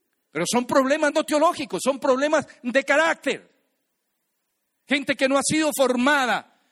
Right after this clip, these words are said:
por Dios para no fallar en esas áreas de la vida. Amén. Moisés podía tener una mentalidad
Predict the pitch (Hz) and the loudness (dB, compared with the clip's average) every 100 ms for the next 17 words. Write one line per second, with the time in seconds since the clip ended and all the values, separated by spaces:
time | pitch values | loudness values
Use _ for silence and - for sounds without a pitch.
0 | - 233 233 240 285 240 175 - - _ | 0 2 2 0 0 0 -2 -10 -16 _
1 | _ _ _ _ _ _ _ _ _ _ | _ _ _ _ _ _ _ _ _ _
2 | _ _ _ _ _ _ _ _ - 180 | _ _ _ _ _ _ _ _ -6 -4
3 | 151 151 180 226 202 139 131 190 _ _ | -4 -4 -4 -4 -4 -4 -6 -10 _ _
4 | 143 127 123 - - - 240 127 110 101 | -16 -14 -14 -16 -16 -18 -16 -14 -14 -16
5 | 87 80 _ _ _ _ _ _ _ _ | -20 -20 _ _ _ _ _ _ _ _
6 | _ _ _ _ _ _ _ _ _ _ | _ _ _ _ _ _ _ _ _ _
7 | _ _ _ _ _ 123 190 294 302 _ | _ _ _ _ _ -6 -4 -4 -10 _
8 | _ _ _ _ _ _ _ _ _ _ | _ _ _ _ _ _ _ _ _ _
9 | _ _ _ _ _ _ _ _ 151 208 | _ _ _ _ _ _ _ _ -6 -4
10 | 330 339 - 302 320 349 311 311 339 339 | -2 -4 -2 -2 -2 -4 -2 -2 -2 -4
11 | - _ _ _ _ _ _ _ _ _ | -10 _ _ _ _ _ _ _ _ _
12 | - 320 359 320 311 269 285 269 285 294 | -6 0 2 2 2 0 -2 0 2 2
13 | 320 330 | 2 0